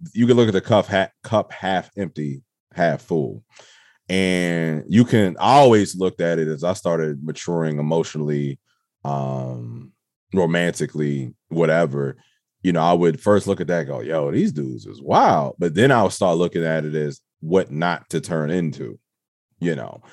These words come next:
Um, man, I can never forget. I was, <laughs> I was on post one night with a dude, and this dude was easily in his fifties. You know what I'm saying?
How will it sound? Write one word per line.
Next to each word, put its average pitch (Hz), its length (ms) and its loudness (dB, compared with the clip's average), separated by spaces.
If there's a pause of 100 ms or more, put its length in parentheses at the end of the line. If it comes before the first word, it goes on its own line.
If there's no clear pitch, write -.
(420)
Um, 71 640 0
man, 110 140 4
I 120 100 4
can 98 240 4
never 107 260 4
forget. 101 320 0
I 95 140 0
was, 120 480 0 (640)
<laughs> - 640 -10
I 127 100 6
was 139 160 8
on 107 240 6
post 117 440 4
one 92 180 -2
night 78 280 -6
with 82 120 -2
a 85 60 0
dude, 78 380 0 (600)
and 82 800 -2
this 107 200 2
dude 104 300 4
was 87 300 -2
easily 82 500 2
in 78 100 -6
his 71 140 -8
fifties. - 540 -6 (240)
You 80 180 -2
know 76 80 -2
what 69 60 -4
I'm 69 100 -8
saying? 58 420 -14